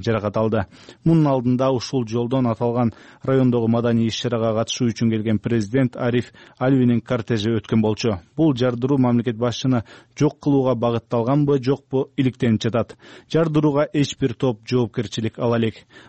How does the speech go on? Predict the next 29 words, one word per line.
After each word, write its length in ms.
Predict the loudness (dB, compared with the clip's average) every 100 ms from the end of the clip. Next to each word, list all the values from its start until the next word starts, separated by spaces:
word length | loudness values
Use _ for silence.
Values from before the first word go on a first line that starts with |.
| _
Балу-, 300 | 0 0 -2 -2
Балучистандагы 800 | 0 0 -2 -4 0 2 2 0
жикчилдердин 640 | -2 -4 0 0 0 0 0
февралдагы 540 | 0 0 0 0 -2
чабуулунан 580 | -2 -2 0 2 0 0
он 220 | 0 0
полиция 500 | 0 0 0 -2 -2 0
кызматкери, 600 | 0 0 0 0 0 -2 -12 -8
февралдагы 600 | 0 2 2 2 0 0 -4 -4
кол 200 | -2 0
салуусунан 560 | 0 -2 0 0 0 -2
үч 300 | 0 0 0
аскер 440 | -2 -2 -2 -2 -2 -2
мерт 260 | -2 0
болгон. 340 | -2 0 0 -2 -10 -20 -4
Аймакта 440 | 0 0 0 -2 -2
жикчилдер 540 | -2 -6 -2 0 0
бир 220 | -2 0
нече 300 | 2 0 -4
топ 280 | -6 -6 -6
түзүшкөн. 460 | -4 -4 0 0 0 0
Оганстан 560 | 0 2 0 0 0
жана 220 | 0 -2 -4
Иран 260 | -2 2 2
менен 220 | 2 0
чектешкен 500 | -4 -6 -6 -2 -2
бул 160 | 0 0
аймактын 460 | 0 0 0 -2
козголоңчулары 800 | 0 -2 0 0 -2 -2 0 0